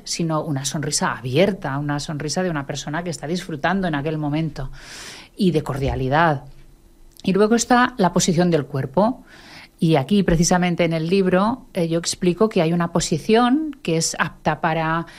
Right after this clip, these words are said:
eh, mostrar esta seguridad en todas las situaciones, además tanto para hombres como para mujeres, que es la posición base, base con V,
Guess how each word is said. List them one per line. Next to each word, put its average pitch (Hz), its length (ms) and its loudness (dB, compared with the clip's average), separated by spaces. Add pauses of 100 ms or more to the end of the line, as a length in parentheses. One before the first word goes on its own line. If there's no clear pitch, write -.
(180)
eh, - 140 -4
mostrar 165 380 0
esta 165 240 -2
seguridad 185 420 2
en 180 200 2
todas 254 380 2
las 165 120 0
situaciones, 147 560 -2
además 170 380 0
tanto 165 320 0
para 156 260 -2
hombres 220 280 2
como 180 260 -4
para 147 180 -2
mujeres, 139 480 -4 (400)
que 180 100 4
es 190 120 4
la 202 160 4
posición 240 600 4 (200)
base, 147 680 0
base 190 320 0
con 220 160 4
V, 139 340 2